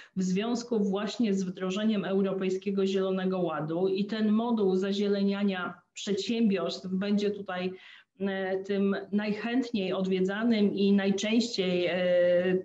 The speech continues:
korzystanym przez, e, właśnie branżę chemiczną, bo chcemy tutaj też umożliwić przedsiębiorcom rozwijanie takich nowych modeli biznesowych, takich, które będą,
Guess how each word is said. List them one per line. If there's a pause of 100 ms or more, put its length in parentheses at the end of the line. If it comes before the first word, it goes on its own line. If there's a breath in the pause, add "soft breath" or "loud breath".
(100)
korzystanym
przez,
e,
właśnie
branżę
chemiczną, (360 loud breath)
bo
chcemy
tutaj
też
umożliwić
przedsiębiorcom
rozwijanie
takich
nowych
modeli
biznesowych,
takich,
które
będą,